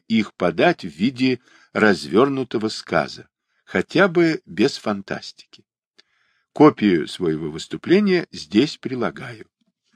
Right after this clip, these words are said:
Дорогие товарищи, разрешите мне, вашему старому сказочнику, в эти последние минуты вечера, который в народе и до сих пор зовётся Васильевым,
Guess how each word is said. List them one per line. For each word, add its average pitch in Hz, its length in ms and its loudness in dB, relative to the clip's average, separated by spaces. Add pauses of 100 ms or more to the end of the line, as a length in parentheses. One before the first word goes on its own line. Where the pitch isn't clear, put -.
(360)
Дорогие 95 480 0
товарищи, 80 760 -4 (680)
разрешите 123 720 2
мне, 107 280 2
вашему 113 600 0
старому 120 520 0
сказочнику, 98 960 -2 (480)
в - 100 -2
эти 208 180 2
последние 147 640 2
минуты 92 420 -2
вечера, 90 580 -4 (520)
который 107 400 4
в 85 120 -4
народе 104 460 4
и 98 220 -2
до 92 120 -2
сих - 240 -10
пор 117 240 2
зовётся 113 760 -2
Васильевым, 101 960 0